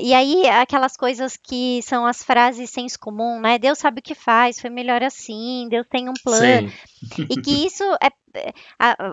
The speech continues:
Speaker 1: eu acho que mais atrapalha do que ajuda, porque, na verdade, a gente, quando alguém fala isso, a pessoa tá m-, muito mais aplacando a sua própria angústia, "Não quero falar sobre isso", do que ouvindo o outro. Então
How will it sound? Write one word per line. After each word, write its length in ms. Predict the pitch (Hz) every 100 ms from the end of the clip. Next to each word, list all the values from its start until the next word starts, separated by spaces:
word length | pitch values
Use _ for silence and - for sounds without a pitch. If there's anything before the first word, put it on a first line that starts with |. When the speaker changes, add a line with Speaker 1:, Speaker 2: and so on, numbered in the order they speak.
| -
Speaker 1:
eu 80 | 233
acho 180 | 285 -
que 80 |
mais 220 | 277 269 302
atrapalha 440 | - 311 269 269
do 120 | 262
que 120 | -
ajuda, 320 | 277 247 302 359
porque, 200 | - 269
na 120 | 269
verdade, 400 | 233 226 247 254
a 60 |
gente, 320 | 302 320 - 247
quando 340 | - 269 294
alguém 320 | 226 202 208
fala 320 | 202 196 190
isso, 300 | 214 311 302
a 40 | 247
pessoa 360 | - - 269
tá 240 | 277 302 320
m-, 380 | 285 269 254 247 - -
muito 380 | 226 262 302
mais 180 | 415 277
aplacando 520 | 262 269 269 247 233 226
a 60 |
sua 280 | - 269 392
própria 380 | - 277 - 247
angústia, 420 | 226 214 262 285
"Não 100 | 247
quero 240 | 226 214 302
falar 240 | 330 226
sobre 300 | - 190 208
isso", 180 | 240 302
do 80 | 339
que 120 | 381
ouvindo 520 | 392 440 359 330 339
o 40 |
outro. 400 | 370 294 247 - - - - - - -
Então 380 | 269 - 349